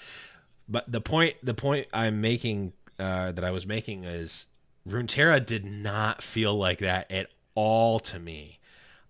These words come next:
I thought there was at least, like, four or five, like, very distinct, different archetypes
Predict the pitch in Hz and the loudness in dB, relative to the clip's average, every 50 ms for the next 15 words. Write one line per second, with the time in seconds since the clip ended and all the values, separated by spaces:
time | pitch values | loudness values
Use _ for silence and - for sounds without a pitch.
0 | _ - 98 104 117 131 131 - - - 117 104 98 95 87 - - _ _ _ | _ 0 2 4 4 4 2 0 0 0 2 2 2 2 0 -4 -10 _ _ _
1 | - 107 101 107 117 131 143 143 131 127 113 98 101 110 117 120 120 117 113 - | -14 -10 -6 -2 0 2 2 0 0 -2 -4 -4 -4 -2 -2 0 0 -2 -2 -4
2 | - - - 107 104 101 95 92 90 87 85 _ - - - - - - - - | -6 -8 -6 -4 -2 0 0 0 0 -2 -4 _ -16 -20 -20 -20 -20 -18 -16 -10
3 | - 120 113 120 123 123 117 107 104 98 - - - 104 98 98 98 98 98 98 | -6 -4 -2 0 0 0 0 0 -2 -4 -6 -4 -2 -2 0 0 0 0 -2 -4
4 | 90 92 90 87 85 - - 85 85 90 104 107 107 113 123 127 127 123 120 113 | -6 -6 -6 -8 -8 -10 -14 -14 -10 -4 -2 0 0 2 0 0 0 0 0 -2
5 | 107 - - 107 101 - - - - - - - - 110 107 110 113 113 - - | -4 -6 -6 -6 -6 -4 -4 -6 -6 -6 -6 -4 -4 -4 -4 -4 -6 -10 -14 -14
6 | - - - - _ - _ _ - _ _ - _ _ _ _ _ - - - | -16 -16 -16 -18 _ -20 _ _ -20 _ _ -20 _ _ _ _ _ -20 -20 -12
7 | - 110 110 110 - - - 113 113 110 107 98 - _ _ - 90 95 101 - | -6 -4 -4 -4 -4 -6 -6 -6 -6 -6 -6 -8 -12 _ _ -8 -4 -4 -4 -4
8 | - 104 - - 95 87 82 82 78 - - - - - | -6 -10 -8 -6 -8 -6 -6 -8 -8 -10 -12 -12 -12 -16